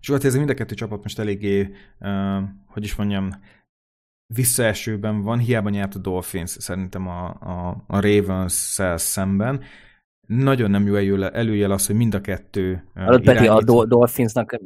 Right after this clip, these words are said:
Speaker 2: Dolphinsnak nincs honnan visszaesni.
Speaker 1: Jó, <laughs> igen.
Speaker 2: Örülhetnek, örülhetnek, hogy nyertek egyet, tök jó. Amúgy, de, de, de ők nem nagyon tudnak honnan visszaesni, szerintem.
Speaker 1: Igen, ne-, nem is értem, hogy ez a, ez a, ez a leolvadása a Ravensnek, ez honnan jött. Ettől függetlenül nagyon-nagyon érdekes, hogy mind a kettő Q B jelenleg ugye,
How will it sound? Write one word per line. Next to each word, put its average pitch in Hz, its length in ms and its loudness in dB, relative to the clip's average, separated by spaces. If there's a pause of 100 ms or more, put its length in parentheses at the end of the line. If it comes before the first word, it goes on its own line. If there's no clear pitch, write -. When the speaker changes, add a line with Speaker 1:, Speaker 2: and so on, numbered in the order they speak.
(400)
Speaker 2:
Dolphinsnak 127 600 -8
nincs 131 200 -6
honnan 90 340 -12
visszaesni. - 440 -20 (640)
Speaker 1:
Jó, 104 120 -6 (140)
<laughs> 123 160 -4
igen. - 280 -12 (360)
Speaker 2:
Örülhetnek, 95 680 -8
örülhetnek, 104 560 -2
hogy 98 120 -8
nyertek 92 400 -8
egyet, 98 460 -8
tök 95 240 -12
jó. 92 280 -10 (920)
Amúgy, 98 480 -8 (400)
de, 92 200 -8
de, 101 140 -6
de 101 220 -8 (100)
ők 104 220 -10
nem 117 120 -4
nagyon 82 180 -14
tudnak 90 240 -18
honnan 82 260 -18
visszaesni, - 420 -18
szerintem. - 380 -10
Speaker 1:
Igen, - 240 -18
ne-, 151 160 -6
nem 156 160 -2
is 131 120 -2
értem, 117 240 -2
hogy 110 160 -2
ez 104 120 -4
a, 107 260 -4
ez 104 120 -6
a, 104 400 -4
ez 104 100 -4
a 110 60 0
leolvadása 98 720 0
a 92 40 -2
Ravensnek, 98 500 0
ez 98 100 -8
honnan 98 300 -4
jött. 107 140 -4
Ettől 117 240 -6
függetlenül 117 380 -4
nagyon-nagyon 123 400 -2
érdekes, 104 380 -6
hogy 110 100 -2
mind 113 120 -2
a 110 40 -2
kettő 104 280 -6
Q 107 180 -6
B 101 80 -8
jelenleg 101 460 0
ugye, 95 300 -4